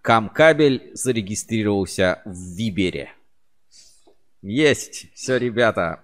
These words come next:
пора, пора. Наконец-то, знаешь, вот еще рано. А, еще рано. Рано.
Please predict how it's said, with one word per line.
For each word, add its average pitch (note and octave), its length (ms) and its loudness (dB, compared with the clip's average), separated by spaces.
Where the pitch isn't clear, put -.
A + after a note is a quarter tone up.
пора, A#2 600 4
пора. A2+ 320 0
Наконец-то, C3 680 -2
знаешь, A#2+ 240 -4
вот F#2 100 -8
еще A2+ 220 0
рано. F#2+ 360 2
А, F#2+ 380 2
еще A#2+ 220 0
рано. F#2 340 0
Рано. G#2 440 0